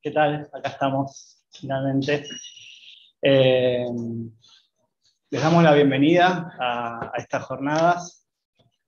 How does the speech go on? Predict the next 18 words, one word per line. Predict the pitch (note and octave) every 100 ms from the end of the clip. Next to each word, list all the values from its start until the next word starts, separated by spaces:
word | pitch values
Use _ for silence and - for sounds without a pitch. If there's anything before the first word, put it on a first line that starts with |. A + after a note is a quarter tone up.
| -
Eh, | C3 B2 A#2+ A#2+ A#2 A#2 A2+ A2 G#2+ A2+ A#2 - _ _ _ _ _ _ _
voy | C3+ C#3+
a | C3+ B2+ A#2+ A2+ A2+
decir | B2 A#2 C#3+ C3+
unas | C3+ A#2+ A2+ - - - -
muy | D3+
breves | D#3+ D#3+ D#3+ D#3+
palabras | C3 C#3+ D#3 D#3+ D#3+
para | B2+ B2 A#2+
después | A2+ - B2+
darle, | C3 C3 B2+ B2 B2 - - - - - - - -
eh, | B2 A2+ A2+ A2 A2 - _ _ -
la, | A#2
la, | A2+ A#2 A2+
la | A2+
voz | B2+ C#3 C3+ -
acá | B2 A#2+ B2+ B2+ A#2+ - - _ _ - _ _ _ _
a, | A2+ A2+ G#2+ G#2 G2+